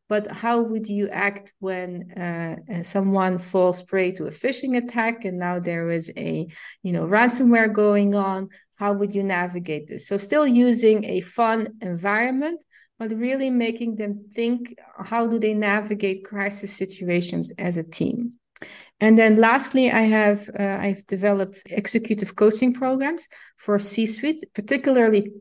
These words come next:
three C, C-suite, because I think those represent the most important triangle to building cyber resilience, with the C E O on the top, because he is responsible for the business risk.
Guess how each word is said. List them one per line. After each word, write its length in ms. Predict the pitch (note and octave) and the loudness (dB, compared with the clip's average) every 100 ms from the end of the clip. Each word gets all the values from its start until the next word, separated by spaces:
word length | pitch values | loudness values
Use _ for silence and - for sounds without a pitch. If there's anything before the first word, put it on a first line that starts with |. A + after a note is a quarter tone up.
| _ | _
three 240 | - A3+ A#3+ | 0 2 2
C, 360 | A#3 C4 C4+ - | 0 -6 -6 -10
C-suite, 640 | - - A#3+ A#3+ D4 D4 | -14 -4 -4 -2 -6 -6
because 260 | G#3+ G3+ G3+ | -6 -4 -2
I 120 | F#3+ | -2
think 280 | G3 G3 F3+ - _ - | -4 -8 -8 -18 _ -2
those 280 | G#3 G3+ G3+ | 2 2 0
represent 580 | F#3+ F#3+ F#3 F#3+ F3+ | -6 -6 -10 -8 -10
the 80 | F3+ | -8
most 340 | F3+ F#3 F#3 F3+ | -6 -6 -6 -8
important 640 | F3 - F#3+ F#3+ F3 F3 | -6 0 0 0 -6 -4
triangle 720 | G3 F3 F#3+ G#3 A3 B3 D4 - - _ | 0 2 2 2 2 0 -2 -8 -20 _
to 240 | G3+ F3+ - - | -4 -4 -6 -4
building 360 | E3 F#3 G3 A3+ | 2 4 4 0
cyber 460 | A3+ A3+ A3+ A#3 | -2 -4 -4 -4
resilience, 600 | A#3 A3 A#3 A3+ B3 D4 - _ _ _ - | -4 -4 -2 -2 -2 -4 -12 _ _ _ -10
with 140 | G3+ | -6
the 100 | F#3+ | -4
C 560 | F3 F3+ - A#3 G#3+ G3+ | -4 -8 -2 2 6 8
E 60 | |
O 160 | G3+ G3+ | 8 8
on 160 | F#3+ F3+ | 4 0
the 60 | |
top, 400 | F3 - G3+ - _ _ | -6 -2 -2 -2 _ _
because 420 | G3 F#3+ G3 F#3 | -10 -8 -8 -8
he 220 | - G3+ | -10 -8
is 120 | G3 F#3+ | -8 -8
responsible 640 | - - F3+ F3+ F3+ F#3 | -12 -6 -4 -4 -4 -6
for 200 | F3 F#3 | -6 -6
the 80 | E3+ | -6
business 580 | D3+ - F#3+ A3 A3 A3 | -2 2 4 4 0 0
risk. 340 | B3+ - - | -4 -4 -14